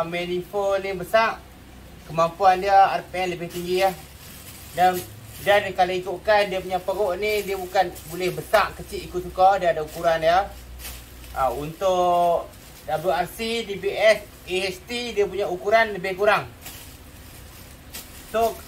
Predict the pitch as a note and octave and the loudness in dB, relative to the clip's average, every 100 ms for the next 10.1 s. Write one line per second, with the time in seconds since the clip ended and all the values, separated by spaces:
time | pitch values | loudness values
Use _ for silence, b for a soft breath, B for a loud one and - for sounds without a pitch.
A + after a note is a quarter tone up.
0 | - - D3 E3 E3 E3 F3+ G#3 G#3 F3+ | -18 -8 -4 0 0 -2 -4 -4 -4 -2
1 | F#3+ F#3 F#3+ G#3 G3 F#3+ G3+ A3+ A#3 G#3 | -2 0 2 2 2 -2 -2 -2 -2 -2
2 | F#3 F#3+ F#3 F#3 E3 F3 F3+ F3+ F3 E3+ | 0 2 0 -2 -6 2 4 4 0 -2
3 | E3+ G3 F#3+ F#3+ G3 G3+ F#3+ F3+ F3+ D#3+ | -2 4 4 4 2 2 2 0 -2 -2
4 | - C3+ F3 D#3+ E3 F3+ F3 - - - | -6 -8 -8 -2 2 2 0 -4 -20 -20
5 | - - - - - - - - C3 - | -20 -20 -20 -20 -20 -20 -16 -8 -8 -6
6 | E3+ D#3+ E3+ F3 F#3+ F#3 G#3 F#3 F3 D#3 | -8 -2 2 4 4 4 0 0 -2 -2
7 | G3+ G3+ G3 - - - - - - - | 2 4 4 0 -14 -18 -18 -18 -20 -20
8 | - E3 - F#3 F#3 F3+ F3+ G3 F#3+ F#3+ | -16 -12 -6 -4 -2 2 2 2 -2 -10
9 | - - D3+ F3 G3 F#3+ F#3 - E3+ G#3+ | -12 -14 2 4 6 4 0 -4 0 4
10 | A3+ | 4